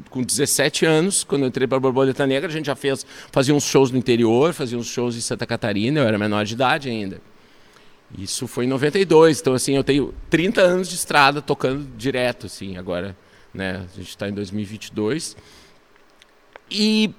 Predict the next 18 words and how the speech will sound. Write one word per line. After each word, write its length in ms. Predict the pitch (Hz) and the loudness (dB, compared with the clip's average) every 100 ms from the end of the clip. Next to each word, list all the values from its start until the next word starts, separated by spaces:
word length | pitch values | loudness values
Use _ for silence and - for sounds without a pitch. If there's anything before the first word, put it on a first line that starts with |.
| - - | -14 6
três 340 | 202 240 247 | 10 10 10
anos 220 | 196 185 | 8 8
depois, 500 | 147 160 156 196 233 | 6 4 6 4 4
em 60 | 165 | 2
noventa 340 | 143 135 135 | 2 2 0
e 60 | 147 | -2
cinco, 380 | - 185 226 170 | -2 -4 -2 0
o 40 | 143 | 4
nosso 320 | 147 156 165 | 4 4 2
amigo 340 | 156 151 139 | 4 4 4
de 100 | 143 | 2
infância, 480 | 170 - 185 214 - | 2 8 10 10 6
que 60 | - | 4
tava 220 | 147 151 | 4 4
sempre 400 | - 156 151 - | 6 6 6 4
com 80 | 156 | 2
a 60 | |
gente 500 | 135 160 214 - - | 2 0 -2 -4 -12